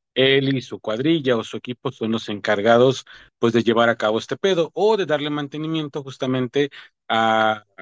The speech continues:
las centrales de, de, de radio o de, o de telefonía. Y es prácticamente treparse en estas pinches torres enormes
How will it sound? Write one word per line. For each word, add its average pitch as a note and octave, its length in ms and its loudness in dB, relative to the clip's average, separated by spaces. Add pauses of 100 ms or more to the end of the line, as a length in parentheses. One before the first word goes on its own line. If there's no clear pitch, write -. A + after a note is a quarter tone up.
las A#2 240 -2
centrales A2+ 680 -2
de, G2 420 -14
de, F#2+ 500 -14
de G#2 180 -4
radio A2+ 500 2
o G2+ 160 -10
de, G2+ 220 -8 (120)
o G2+ 160 -4
de G2+ 220 0
telefonía. A#2+ 640 4 (400)
Y C#3 140 4
es D3 160 -2
prácticamente D3+ 720 2
treparse B2+ 460 0
en B2 60 2
estas A#2 240 -4
pinches B2 440 -6
torres B2+ 340 2
enormes F3 560 4